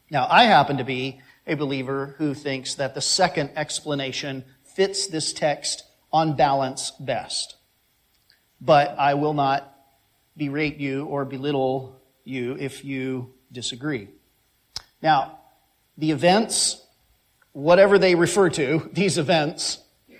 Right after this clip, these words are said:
are described in verse twenty-nine as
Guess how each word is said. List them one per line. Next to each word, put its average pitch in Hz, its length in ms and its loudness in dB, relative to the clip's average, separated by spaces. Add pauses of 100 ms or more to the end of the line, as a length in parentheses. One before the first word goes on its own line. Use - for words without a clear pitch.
(220)
are 180 140 6
described 180 800 2 (920)
in 185 200 2
verse 196 240 2
twenty-nine 175 800 -2 (540)
as 165 440 -2